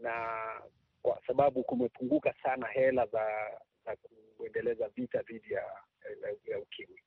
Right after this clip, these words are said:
Taifa haya ya nchi za Afrika haswa, eh, yanayotegemea sana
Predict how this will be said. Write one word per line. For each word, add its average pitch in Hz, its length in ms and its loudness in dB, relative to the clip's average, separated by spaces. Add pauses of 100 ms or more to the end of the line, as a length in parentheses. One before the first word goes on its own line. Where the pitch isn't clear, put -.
Taifa 143 380 4
haya 127 380 4
ya 117 160 2
nchi 123 320 -6 (100)
za 110 220 2 (400)
Afrika 123 540 -2
haswa, 143 520 2 (600)
eh, 120 260 0
yanayotegemea 127 640 2
sana 127 320 -2